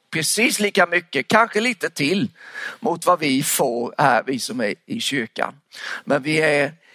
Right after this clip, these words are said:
en kropp, Kristi kropp är en kropp. Vi hör ihop och vi står ihop och vi, vi håller ihop, eller hur? Amen.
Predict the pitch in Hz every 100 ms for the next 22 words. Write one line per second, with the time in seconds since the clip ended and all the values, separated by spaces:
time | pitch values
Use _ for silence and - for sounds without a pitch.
0 | - - 196 214 220 190 - 135 117 -
1 | 196 196 - 196 190 165 160 160 151 -
2 | _ - 190 190 185 160 - 143 104 -
3 | - 147 160 185 170 170 160 165 160 -
4 | 123 123 127 - 170 175 170 160 170 170
5 | 165 - 123 123 127 117 - - - -
6 | - - - _ _ _ - - 226 131
7 | 110 233 - - - - 139 127 214 -
8 | _ _ _ _ _ _ _ _ _ _
9 | - - - 143 196